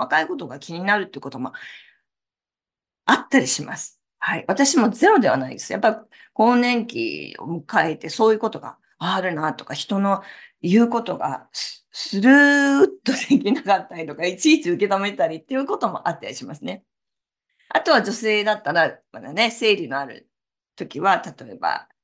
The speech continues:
ある方は月経前緊張症とか、生理中とかね、ホルモンのバランスの乱れで、体調や心の影響にも、あの、えー、心にも影響することがあったりします。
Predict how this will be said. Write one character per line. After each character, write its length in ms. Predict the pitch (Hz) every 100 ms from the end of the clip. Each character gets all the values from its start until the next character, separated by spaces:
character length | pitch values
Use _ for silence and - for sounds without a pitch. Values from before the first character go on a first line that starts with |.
| _
あ 120 | -
る 100 | 165
方 260 | 135 131 147
は 260 | 143 - _ _
月 160 | - 175
経 120 | 202
前 140 | 185 180
緊 240 | - 170
張 180 | 151 135
症 180 | - 143
と 80 | -
か、 100 | 131
生 220 | 185 175
理 40 |
中 200 | - 175
と 120 | -
か 140 | - 175
ね、 180 | 180 - _ _
ホ 80 | 220
ル 80 | 240
モ 120 | 156
ン 40 |
の 60 | 120
バ 160 | 170
ラ 120 | 196 254
ン 60 |
ス 100 | 254
の 80 | 247
乱 260 | 240 233 233
れ 100 | 220
で、 260 | - - _ _ _
体 200 | - 185
調 220 | - 160
や 140 | 156 175
心 380 | 165 - 180 -
の 60 |
影 240 | - 170 190
響 140 | 233
に 120 | 226 240
も、 280 | 202 - _
あ 160 | - -
の、 180 | - _ _ _ _ _ _
え 280 | 156 156 -
ー、 40 |
心 380 | - 214 196 180
に 80 | 170
も 140 | 247
影 180 | 294 160
響 140 | 151 147
す 100 | -
る 80 | -
こ 80 |
と 100 | -
が 200 | - - _
あ 120 | -
っ 60 |
た 100 | _
り 40 | -
し 160 | -
ま 60 | -
す。 200 | - -